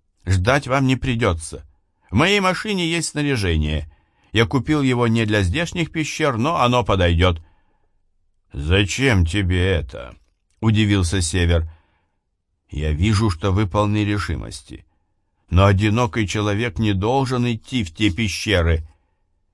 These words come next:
Я до сих пор не могу простить себя за то, что случилось с господином Кадыченко. Если и с вами случится что-то после того, как я был здесь,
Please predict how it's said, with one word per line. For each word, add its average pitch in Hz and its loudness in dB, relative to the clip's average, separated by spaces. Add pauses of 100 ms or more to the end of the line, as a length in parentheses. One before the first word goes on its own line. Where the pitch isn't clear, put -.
(140)
Я 87 2
до 104 2
сих 104 -2
пор 143 -2
не 139 -2
могу 131 -4
простить 117 -6
себя 95 0
за 95 2
то, 104 -2
что 95 -6
случилось 87 -4
с 87 -2
господином 90 0
Кадыченко. 80 -2 (760)
Если 123 2
и 139 4
с - -8
вами 131 2
случится 104 -4
что-то 95 -2
после 87 -4
того, 101 -2
как 90 -8
я 95 0
был 95 0
здесь, 90 -2